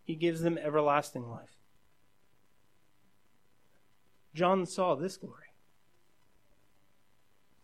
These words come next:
Jesus told Lazarus' sister in John eleven forty, "Did I not tell you that if you believed, you would see the glory of God?"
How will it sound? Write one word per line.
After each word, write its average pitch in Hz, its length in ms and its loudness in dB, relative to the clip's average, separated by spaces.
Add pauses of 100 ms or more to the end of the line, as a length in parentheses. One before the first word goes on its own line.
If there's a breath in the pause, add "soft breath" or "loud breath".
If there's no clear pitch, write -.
(480)
Jesus 175 300 0
told 190 220 2
Lazarus' 175 600 4
sister 180 260 -4
in 131 100 -2
John 156 220 4
eleven 156 360 -2
forty, 160 320 -4 (260 soft breath)
"Did 165 140 4
I 185 100 6
not 190 220 6
tell 190 200 6
you 196 340 0
that 165 120 4
if 160 140 -4
you 185 60 0
believed, 170 580 0 (1400)
you 156 80 -6
would 151 100 -8
see 170 220 -4
the 160 100 -2
glory 156 300 0
of 143 80 -6
God?" 156 320 -2